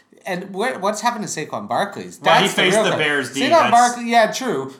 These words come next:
Speaker 1: but he, he also did nothing against the Jets. He's done
Speaker 2: Yeah.
Speaker 1: nothing against, in his last, like, four or five games. It's just like, where's that explosiveness? It's like,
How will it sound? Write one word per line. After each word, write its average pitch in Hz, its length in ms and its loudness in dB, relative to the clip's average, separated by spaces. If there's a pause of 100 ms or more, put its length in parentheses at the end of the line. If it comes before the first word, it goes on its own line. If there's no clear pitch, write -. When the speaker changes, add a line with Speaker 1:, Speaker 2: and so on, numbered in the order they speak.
Speaker 1:
but 208 140 -2
he, 208 420 -4
he 196 160 -2
also 202 220 0
did 190 140 -4
nothing 185 260 0
against 170 240 -6
the 160 40 -14
Jets. 160 300 -2
He's 127 140 -12
done 151 100 -4
Speaker 2:
Yeah. 107 60 -2
Speaker 1:
nothing 160 240 -4
against, 151 260 -8
in 160 160 -10
his 151 160 -8
last, 156 240 -2
like, 135 140 -12
four 147 180 -8
or 131 40 -8
five 160 280 -6
games. 156 320 -8
It's 117 140 -14
just 135 160 -16
like, 123 100 -12
where's 160 220 -8
that 160 100 -6
explosiveness? 147 800 -12 (380)
It's 151 160 -8
like, 156 300 -4